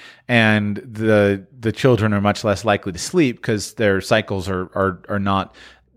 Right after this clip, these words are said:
synced up with, "This is not a time to sleep." Uh, and so that's a more,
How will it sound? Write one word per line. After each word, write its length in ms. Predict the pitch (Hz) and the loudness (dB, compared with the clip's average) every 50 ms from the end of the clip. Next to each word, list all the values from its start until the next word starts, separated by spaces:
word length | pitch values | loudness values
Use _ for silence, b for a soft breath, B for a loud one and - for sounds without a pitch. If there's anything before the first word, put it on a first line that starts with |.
| - 233 175 | -20 -20 -12
synced 460 | - - - - 131 113 101 - - | -8 -6 -2 0 0 -2 0 2 2
up 280 | 123 123 113 104 - - | 4 4 4 2 -2 -4
with, 320 | 107 98 92 - _ _ - | -4 -4 -4 -4 _ _ -10
"This 200 | 110 104 - 101 | -10 -8 -8 -8
is 60 | 92 | -8
not 160 | 104 98 92 | -6 -6 -6
a 20 | 92 | -6
time 260 | - - 98 90 82 | -6 -6 -6 -6 -6
to 80 | 80 85 | -8 -10
sleep." 440 | - - 156 160 123 92 - _ b b b b b b b b b - - - | -8 -4 -2 -2 -2 -4 -6 _ b b b b b b b b b -20 -16 -12
Uh, 180 | 160 - 127 - - - | -10 -10 -10 -12 -8 -6
and 180 | 123 120 117 | -4 -4 0
so 140 | - 135 113 | 2 2 4
that's 280 | 110 117 120 120 - - | 4 4 2 2 0 -2
a 60 | 117 | -2
more, 220 | 110 107 104 95 | -2 -2 -4 -4